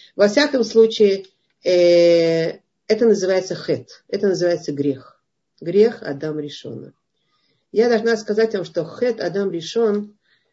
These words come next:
э, э, наши мудрецы поясняют, что недаром это называется словом хет. Хет, т-, тет, алиф. Значит, э, хет, тет, алиф – это слово хет. А это слово используется в армии.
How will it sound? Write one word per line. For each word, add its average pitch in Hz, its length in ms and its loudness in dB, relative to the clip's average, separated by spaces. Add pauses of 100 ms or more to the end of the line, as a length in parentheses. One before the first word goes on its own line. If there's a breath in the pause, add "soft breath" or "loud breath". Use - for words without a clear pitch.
(200)
э, 151 360 -2 (100)
э, 147 120 -6
наши 170 300 -6
мудрецы 165 360 -6
поясняют, 180 680 -6 (160)
что - 160 -14
недаром 180 640 0
это 160 300 -6
называется 156 800 -6
словом 151 420 -4
хет. - 440 -8 (600)
Хет, 226 300 0 (320)
т-, - 160 -14
тет, 165 400 -4 (180)
алиф. 135 480 -10 (680)
Значит, 139 360 -14
э, 131 400 -12 (300)
хет, 170 180 -8
тет, 139 160 -12
алиф – 214 320 -2 (320)
это 147 440 -10 (220)
слово 117 380 -10
хет. 214 360 -8 (640)
А 196 100 0
это 226 260 2
слово 269 340 -2
используется 208 600 2
в 156 60 -2
армии. 135 500 -6